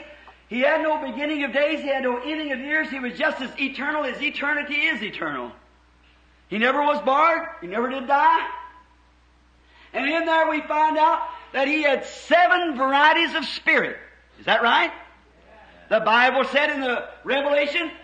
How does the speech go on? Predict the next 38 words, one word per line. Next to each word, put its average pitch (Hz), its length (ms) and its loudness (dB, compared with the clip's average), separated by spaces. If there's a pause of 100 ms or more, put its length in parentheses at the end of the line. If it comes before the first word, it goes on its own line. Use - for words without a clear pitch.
(120)
that 254 220 -2
the 233 100 -2
seven 339 580 2
spirits 277 720 0
before 285 380 2
the 269 140 0
throne 294 260 0
of 277 140 0
God. 226 340 4
Is - 80 -8
that 233 160 2
right? 285 240 4 (640)
The 196 100 -4
seven 302 560 0
manifold 294 600 0
seven 285 320 -2
spirits. 214 420 -2 (320)
We 233 120 -4
find 294 300 2
out 311 180 4
there's 262 160 0 (120)
seven 320 360 0
colors. 226 500 -2 (240)
There's 254 180 0
seven 320 460 0
church 320 300 0
ages. 190 340 -4 (720)
There, 302 260 2
oh, 311 220 2
it 311 280 -2
just 339 200 -6
runs. 330 420 0 (140)
Seven 339 380 2
is 339 160 -4
complete, 339 640 -4
and 269 280 -2
God 339 300 4
was 330 180 0